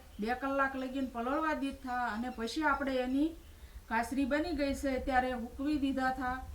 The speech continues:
એટલે સરસ મજાની કાસરી બની ગઈ. આપણે આને તળવાના છે આજે. તો આ રીતની આપણે કાસરી બનાવી છે,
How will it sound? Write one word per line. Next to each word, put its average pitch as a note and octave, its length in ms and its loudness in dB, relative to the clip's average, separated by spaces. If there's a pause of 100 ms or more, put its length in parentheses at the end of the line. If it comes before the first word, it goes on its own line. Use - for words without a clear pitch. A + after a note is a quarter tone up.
(120)
એટલે A#3+ 260 -4
સરસ C4 360 -4
મજાની B3+ 500 -4
કાસરી A#3 460 -4
બની C#4+ 220 0
ગઈ. B3 180 -2
આપણે A3+ 300 -2
આને A3+ 260 -2 (560)
તળવાના B3+ 560 2
છે A3+ 200 -2
આજે. A3 300 0 (1000)
તો A3+ 80 -2 (120)
આ A3+ 180 4
રીતની C4 300 -2
આપણે B3 220 -2
કાસરી A3+ 420 -2
બનાવી A#3 420 -2
છે, G#3 160 -8